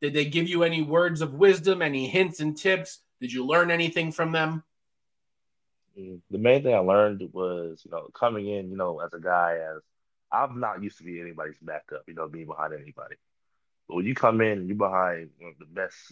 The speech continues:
Speaker 2: edges in college football, you really know what you gotta live up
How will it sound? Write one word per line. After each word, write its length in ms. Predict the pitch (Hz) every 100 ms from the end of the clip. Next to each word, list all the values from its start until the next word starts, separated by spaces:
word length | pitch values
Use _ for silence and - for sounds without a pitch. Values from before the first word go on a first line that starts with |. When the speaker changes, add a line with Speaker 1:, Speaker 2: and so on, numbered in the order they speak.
| _
Speaker 2:
edges 640 | 101 95 87 80 76 - - _ _ _ _
in 40 | -
college 260 | 101 85 -
football, 500 | 92 73 73 71 _ _ _ _ _ -
you 100 | 101
really 180 | 92
know 140 | 95 85
what 220 | 85 -
you 40 | 85
gotta 140 | 82
live 140 | 85 80
up 180 | 80